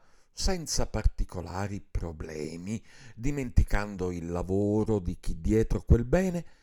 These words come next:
ha speso tempo nella realizzazione e perfino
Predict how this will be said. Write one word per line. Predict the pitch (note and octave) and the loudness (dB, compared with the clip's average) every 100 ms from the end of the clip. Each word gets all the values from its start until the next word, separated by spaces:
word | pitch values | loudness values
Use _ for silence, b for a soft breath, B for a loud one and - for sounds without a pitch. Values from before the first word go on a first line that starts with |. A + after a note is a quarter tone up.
| b b b | b b b
ha | - | -6
speso | F2 - A2 G#2 E2 E2+ - _ _ | -4 0 0 0 -4 -8 -10 _ _
tempo | D3 D3+ D#3 D3 - E3+ b b b | 6 6 0 2 4 4 b b b
nella | - G#2 G2 G2 | -6 -2 0 2
realizzazione | G2 F2+ E2+ E2 F#2 - - F2+ E2 F2 b b b | 2 2 0 4 4 4 0 -2 -2 -6 b b b
e | - G2+ | -6 0
perfino | - - - G#3+ F3 B2+ b | 2 2 2 2 2 0 b